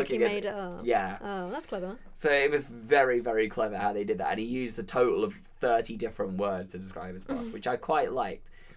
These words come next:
Speaker 1: But it's just, I feel sorry for him in a way
Speaker 2: Yeah,
Speaker 1: that
Speaker 2: so do
Speaker 1: all of
Speaker 2: I,
Speaker 1: this
Speaker 2: a little
Speaker 1: stuff
Speaker 2: bit.
Speaker 1: keeps happening.
Speaker 2: He just wanted to have a big family Christmas.
Speaker 1: Yeah.
Speaker 2: Um, why didn't that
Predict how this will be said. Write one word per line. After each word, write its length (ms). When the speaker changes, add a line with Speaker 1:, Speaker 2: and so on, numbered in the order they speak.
Speaker 1:
But 220
it's 160
just, 220
I 80
feel 540
sorry 680
for 160
him 220
in 60
a 40
way 220
Speaker 2:
Yeah, 60
Speaker 1:
that 100
Speaker 2:
so 100
do 100
Speaker 1:
all 120
of 60
Speaker 2:
I, 100
Speaker 1:
this 80
Speaker 2:
a 60
little 160
Speaker 1:
stuff 20
Speaker 2:
bit. 140
Speaker 1:
keeps 200
happening. 720
Speaker 2:
He 60
just 180
wanted 120
to 80
have 100
a 40
big 140
family 360
Christmas. 560
Speaker 1:
Yeah. 340
Speaker 2:
Um, 280
why 220
didn't 260
that 220